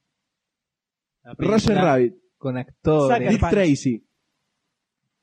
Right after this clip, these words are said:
Speaker 1: Que se, se estrenó el año pasa-, este año.
Speaker 3: Sucker Punch.
Speaker 1: No.
Speaker 3: No es esa. Tipo anime. Con
Speaker 1: Contra
Speaker 3: actores
Speaker 1: las
Speaker 3: tipo
Speaker 1: siete,
Speaker 3: anime.
Speaker 1: mi, siete novias. No me, no me sé el
Speaker 3: Scott
Speaker 1: nombre.
Speaker 3: Pilgrim versus
Speaker 1: Que Scott
Speaker 3: The World.
Speaker 1: Pilgrim, el, el flaco ese, el
Speaker 2: No,
Speaker 1: protagonista.
Speaker 2: tiene cara de loser, pero no de boludo.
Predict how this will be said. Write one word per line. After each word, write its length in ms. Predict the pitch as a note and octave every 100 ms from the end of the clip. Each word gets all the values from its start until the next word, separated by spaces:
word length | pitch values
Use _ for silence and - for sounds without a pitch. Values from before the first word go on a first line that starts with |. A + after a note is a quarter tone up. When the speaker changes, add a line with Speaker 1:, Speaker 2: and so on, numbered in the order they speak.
| _
Speaker 1:
Que 140 | - A#2+
se, 240 | - A#2+
se 120 | -
estrenó 480 | C3 - C3+ D3+ D3+
el 100 | C3+
año 200 | C3+ C3
pasa-, 320 | A2+ G#2+ - -
este 200 | - B2+
año. 260 | G#2+ F#2+ _
Speaker 3:
Sucker 260 | G3 D#3+
Punch. 260 | - B2+ - -
Speaker 1:
No. 400 | A2+ A#2 A2+ G#2+
Speaker 3:
No 120 | D3
es 100 | D3
esa. 260 | D3 - B2+ _ _ _ _ _ _ _ _ _ _ _ _ -
Tipo 260 | E3+ -
anime. 500 | D#3 D3 D3 E3 C3 _ _ _ _
Con 200 | - D#3
Speaker 1:
Contra 260 | D3 D3 D#3
Speaker 3:
actores 80 | D#3
Speaker 1:
las 160 | D3+ C#3+
Speaker 3:
tipo 120 | F3
Speaker 1:
siete, 340 | F#3 F3+ F3
Speaker 3:
anime. 40 | E3 E3 E3 D#3
Speaker 1:
mi, 60 |
siete 300 | D3+ E3+ D#3+
novias. 520 | D#3+ D#3 C#3+ C3+ C3 C3+
No 60 | D#3+
me, 80 |
no 140 | E3+ G#3+
me 80 | G#3+
sé 100 | A#3
el 20 |
Speaker 3:
Scott 80 | A#3
Speaker 1:
nombre. 160 | F#3+ A#3+
Speaker 3:
Pilgrim 360 | A3+ G#3 F3+
versus 180 | G3 G#3
Speaker 1:
Que 120 | F#3
Scott 120 | F#3+
Speaker 3:
The 60 | A3
World. 180 | F#3+ D3+
Speaker 1:
Pilgrim, 200 | B2+ A2
el, 220 | C3+ C#3+ D#3
el 200 | D#3+ D#3
flaco 200 | F3+ C#3
ese, 120 | A#2+
el 80 | A#2+
Speaker 2:
No, 60 | F3
Speaker 1:
protagonista. 300 | F3 D3 D3
Speaker 2:
tiene 120 | C3+
cara 120 | F#3+ F#3
de 40 |
loser, 380 | F#3 F#3 - B2+
pero 400 | B2 B2+ B2 A#2+
no 100 | C#3+
de 80 | C3+
boludo. 580 | A#2+ A#2 B2 A#2 G2